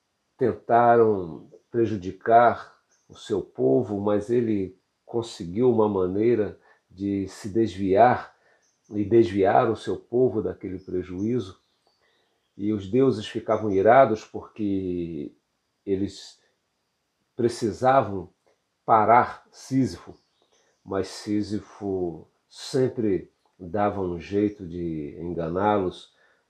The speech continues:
sempre dava um jeito de enfrentá-los à altura, de modo que ele conseguiu chegar até a velhice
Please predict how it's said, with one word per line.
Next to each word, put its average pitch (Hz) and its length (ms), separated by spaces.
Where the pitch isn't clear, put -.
sempre 107 1040
dava 98 240
um 92 100
jeito 101 380
de 87 400
enfrentá-los 101 1200
à 90 60
altura, 110 760
de 131 100
modo 127 440
que 120 760
ele 131 160
conseguiu 123 1040
chegar 117 440
até 113 240
a 117 60
velhice 107 680